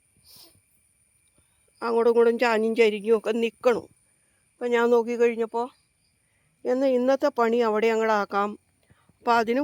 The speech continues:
മുകളിലേക്ക് ഞാൻ പിടിച്ചു കെട്ടാനുള്ള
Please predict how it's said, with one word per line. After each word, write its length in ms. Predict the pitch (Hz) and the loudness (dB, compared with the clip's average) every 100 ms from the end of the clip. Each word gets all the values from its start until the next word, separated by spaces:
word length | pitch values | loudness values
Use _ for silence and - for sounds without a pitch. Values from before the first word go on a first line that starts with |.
| 285 | 0
മുകളിലേക്ക് 540 | 262 220 214 208 233 240 | 2 2 2 2 0 -2
ഞാൻ 120 | 220 226 - _ _ _ _ _ _ _ _ _ _ _ | -4 -4 -10 _ _ _ _ _ _ _ _ _ _ _
പിടിച്ചു 400 | 208 202 - 247 | -6 -4 -8 -4
കെട്ടാനുള്ള 600 | 233 202 226 214 220 220 | -4 -4 -2 -2 -2 -4